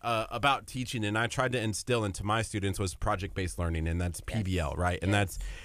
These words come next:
Speaker 1: you know, they would do things like with local organizations and build commercials or, or do music videos, and I, and I tried to incorporate a way where they were helping to benefit
Speaker 2: Mm-hmm.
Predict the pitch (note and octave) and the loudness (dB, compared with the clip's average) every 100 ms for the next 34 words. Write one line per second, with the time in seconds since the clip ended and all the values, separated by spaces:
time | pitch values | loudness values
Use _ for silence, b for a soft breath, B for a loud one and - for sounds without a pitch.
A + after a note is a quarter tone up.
0 | B A#2 A#2 B2 B2 G#2+ A#2 A#2 A#2+ A#2 | B 6 6 8 4 4 2 4 4 4
1 | G#2+ G#2+ G2+ F#2+ A2+ A2 G#2 - b b | 4 2 2 4 6 4 2 -6 b b
2 | b b - C3 C#3 C#3+ B2 B2 A#2+ A2 | b b -4 2 2 4 4 4 4 2
3 | G2 A2 G#2+ A2+ G#2 G#2 G2+ F2 G#2+ G#2+ | 6 4 6 4 4 4 2 2 2 2
4 | - A#2 G#2 G2+ - F#2+ F#2 F2+ F#2+ G2 | 2 2 4 2 2 0 2 2 2 2
5 | G#2+ F#2+ A2+ A2+ G#2 A2 A#2 A2 F2 G2+ | 0 0 2 2 2 4 4 2 2 2
6 | G2 G2+ F#2+ G2 G2+ - A#2+ A#2 A2+ - | 4 4 4 2 2 0 0 0 -2 0
7 | D#3+ D#3+ C3+ G#2+ - C#3+ C3+ B2+ G2+ G2 | 0 2 0 0 2 0 4 2 4 4
8 | A2+ A2+ G#2 b b b b - B2 A#2+ | 4 4 0 b b b b 0 2 4
9 | A#2 A2+ G2 - C#3 C#3+ C#3 G#2+ F#2 A2 | 4 2 -2 -8 -2 0 2 2 2 2
10 | A2 - G2+ F#2+ F#2 | 2 4 4 4 -2